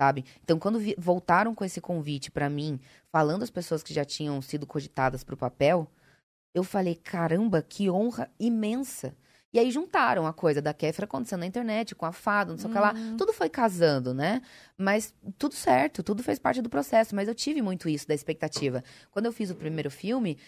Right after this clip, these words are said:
Speaker 1: falei, "Cara, pronto, agora o quê? Minha vida? Daqui pra frente é só pra frente."
Speaker 2: Uhum.
Speaker 1: <laughs> Entendeu? E não daqui pra frente é só pra trás. Meu Deus, socorro, questões da análise, psico-, socorro, psiquiatras, psicólogos, et cetera.
Speaker 2: É foda.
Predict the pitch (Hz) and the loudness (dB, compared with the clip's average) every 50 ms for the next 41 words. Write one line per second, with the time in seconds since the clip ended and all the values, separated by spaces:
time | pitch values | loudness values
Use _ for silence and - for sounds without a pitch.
0 | - _ _ - 226 233 - - 294 226 165 135 139 - - 233 190 190 208 214 | -20 _ _ -10 -10 -8 -8 -4 -2 0 0 0 -2 -4 -6 -6 -4 -4 -6 -6
1 | - 143 139 151 156 139 135 151 226 320 294 165 131 131 - - - 139 - - | -8 -10 -12 -8 -2 0 2 4 4 4 2 0 -2 -4 -6 -10 -12 -12 -12 -2
2 | - - 170 202 294 226 180 160 143 135 147 180 254 240 185 143 135 143 - - | 2 2 4 4 2 0 -2 -4 -6 -6 -6 -6 -4 -2 -2 -2 -2 -4 -8 -10
3 | - - _ - 160 156 151 - - - 208 220 220 185 - 214 233 240 247 196 | -10 -10 _ -4 -2 0 0 -2 -2 -6 -4 -2 -4 -4 -2 -4 -6 -6 -6 -8
4 | - - 233 - - 320 - - 196 175 156 131 - - - - - - - - | -6 -4 -4 -2 -4 -4 -6 -4 -4 -4 -4 -4 -8 -12 -18 -20 -20 -14 -10 -10
5 | - - - 330 240 240 277 247 233 220 247 262 - 240 247 240 254 254 247 226 | 2 6 8 8 8 8 4 4 6 6 6 8 10 10 10 12 12 10 10 10
6 | 214 226 254 262 269 269 247 220 208 233 214 - 254 - - - 226 208 - 294 | 8 8 6 6 6 4 4 2 4 4 2 2 2 4 6 8 8 8 10 12
7 | 247 247 247 294 311 240 226 233 247 247 254 - 254 247 - 254 247 262 262 - | 12 12 12 12 12 8 10 12 12 12 12 10 6 6 10 12 12 12 12 8
8 | 247 - - - 247 247 254 240 240 233 233 233 247 254 247 240 247 240 - - | 4 2 4 4 4 4 6 6 6 6 8 8 8 8 6 4 -2 -6 -8 -8
9 | - 269 - - - - - 370 - - - - 508 339 - - - - 285 277 | -8 -4 0 0 2 2 2 0 0 0 0 0 0 -2 -4 -4 -2 -2 0 6
10 | - 269 269 277 - - - - - 254 - - 254 262 - - - - - 247 | 10 12 12 12 12 12 8 4 -2 2 8 12 12 12 10 8 2 -4 -4 2
11 | - 269 240 240 294 277 285 - - 233 - - - - - - 277 - - - | 8 10 10 10 10 8 4 0 0 0 2 2 2 2 2 0 -4 -8 -10 -16
12 | - - - - - - - | -16 -14 -14 -14 -14 -14 -14